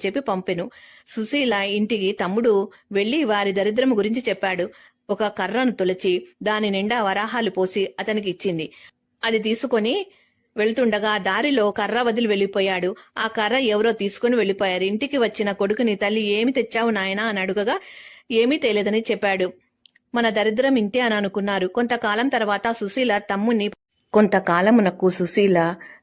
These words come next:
తన పుట్టింటి వారు దారిద్ర్యమును అనుభవించుచున్నారన్న సంగతి తెలుసుకున్నది. వారికి సహాయము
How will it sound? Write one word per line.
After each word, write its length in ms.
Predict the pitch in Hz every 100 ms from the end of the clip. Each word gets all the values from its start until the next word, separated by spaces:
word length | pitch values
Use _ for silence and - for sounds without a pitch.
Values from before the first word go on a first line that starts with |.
| - 190
తన 140 | 185
పుట్టింటి 540 | 175 180 170 214 233
వారు 300 | 220 185 170
దారిద్ర్యమును 800 | 170 156 170 202 214 220 196 180 170
అనుభవించుచున్నారన్న 1120 | 160 190 202 196 - 185 180 170 165 156 151 - - - _ -
సంగతి 520 | 175 202 196 165 165 - -
తెలుసుకున్నది. 680 | 190 185 - 170 151 147 - - -
వారికి 440 | 180 185 180 170 208
సహాయము 640 | 196 156 180 190 220 190